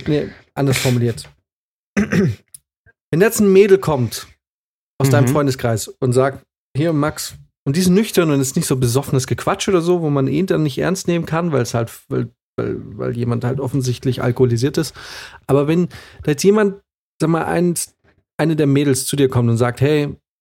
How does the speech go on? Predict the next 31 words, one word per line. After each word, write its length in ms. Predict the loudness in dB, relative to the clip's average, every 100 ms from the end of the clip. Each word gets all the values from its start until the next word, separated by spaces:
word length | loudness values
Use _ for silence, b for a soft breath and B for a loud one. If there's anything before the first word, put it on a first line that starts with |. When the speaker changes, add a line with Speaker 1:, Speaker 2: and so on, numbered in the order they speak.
| _ _ _ _
Speaker 1:
oder 180 | 4 6
diese 300 | 6 0 0
Kiss-Challenge 640 | -2 -2 -2 0 0 0 0
macht, 340 | 0 -2 -4 _
da 140 | -2 0
würdest 220 | -2 -2
du, 40 |
das 240 | -4 -4 -4
würdest 200 | -6 -4
du 40 |
doch 120 | -2 0
erwidern. 520 | 0 0 0 0 -2 -8 _ _ _ _ _ _ _ _ _ _ _ _ _ _
Speaker 2:
Ja. 100 | -2
Speaker 1:
Also, 200 | 0 2
fra-, 400 | 0 -2 -4 0
ne, 200 | 2 2 0
das 300 | -2 -4 -2
klingt 180 | 0 2
jetzt 100 | 2
Speaker 2:
Also, 120 | 2
Speaker 1:
so, 40 |
als 200 | 2 2 4
wär's 160 | 4
Speaker 2:
ni-, 60 | 6
Speaker 1:
eine 20 |
Speaker 2:
nicht 140 | 4
Speaker 1:
Aussage, 60 | 4
Speaker 2:
bei, 60 | 4
Speaker 1:
aber 60 |
es 60 |
ist 60 | 4